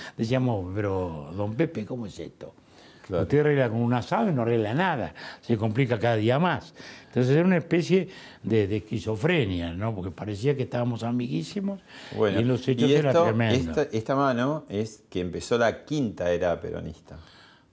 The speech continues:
Speaker 2: Bueno, y vamos a ver, no arrancamos bien, <laughs> no arrancamos bien. Ya arrancamos con medidas que nos complican, ¿no? Porque los gravámenes,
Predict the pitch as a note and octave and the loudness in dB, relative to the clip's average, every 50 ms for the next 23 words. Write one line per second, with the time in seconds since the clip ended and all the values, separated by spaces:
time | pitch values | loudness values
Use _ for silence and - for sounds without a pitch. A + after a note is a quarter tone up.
0 | _ _ - A#2 G#2 F2 F2 F#2+ G#2 G2+ - - - - _ _ _ - - - | _ _ -6 -6 -4 -4 -4 -4 -6 -8 -10 -16 -20 -20 _ _ _ -20 -20 -20
1 | - _ _ _ - A2+ A2+ A2+ B2+ C#3+ D#3+ D#3+ C#3 D3 D3+ D3+ B2 F#2 - - | -20 _ _ _ -4 -2 0 2 2 2 2 2 2 2 2 4 2 2 0 -2
2 | - - - - - - - C3 - - - C#3+ C3+ G#2+ A2 B2 C3+ C#3 D3+ D#3+ | -6 -10 -20 -20 -20 -16 -16 -16 -16 -16 -14 -8 -4 0 2 2 2 2 2 0
3 | D3+ C3 C#3+ C#3+ C#3 B2 G#2+ G2 A2+ B2 A2 G2+ C3 A#2 F3+ - A2 - D#3 - | 0 0 0 0 2 2 2 4 4 4 4 4 2 0 0 0 0 2 2 2
4 | - - - D3 D3 C#3+ C#3+ C#3 B2+ A2+ A2+ B2 A#2+ A#2 G#2 F2 E2 E2+ E2 D#2 | 2 2 2 4 4 4 4 2 0 0 0 -2 0 -2 -2 -4 -6 -8 -10 -12
5 | C#2 - - - - - - - - - - _ - C#3+ - A#2+ B2 A#2+ A#2+ B2 | -14 -16 -20 -20 -20 -20 -20 -20 -20 -20 -20 _ -4 0 0 2 2 2 2 0
6 | A2+ G#2 B2 B2+ C3 C3 A#2+ - A2+ A#2+ B2+ D3+ D#3+ C#3+ A#2 G#2+ A2+ C3 D#3 D#3+ | 0 0 0 2 2 2 2 2 2 2 4 4 4 4 4 6 6 4 4 2
7 | D#3 - - D#2+ F2 E2+ - A2+ A2 G#2 G#2 A2 A2 A2 A2 G#2+ - D3+ D#3 D#3+ | 0 -2 -4 -4 -4 -4 -4 -4 -4 0 2 4 4 4 4 2 0 -2 -2 -2
8 | D#3+ D#3+ - - - - - - - - _ _ - - G2+ B2+ D3 C#3 A#2+ F#2 | -4 -8 -14 -20 -20 -20 -20 -20 -20 -20 _ _ -8 -4 -2 -2 -2 -2 -2 -4
9 | E2+ E2+ F#2+ F2+ G2+ G#2 G#2 G#2 G#2+ A#2 A2+ A2 A2 G#2+ G2+ G2 F2+ - - - | -4 -4 -2 -2 0 0 2 2 2 2 2 0 0 -2 -2 -4 -6 -6 -8 -10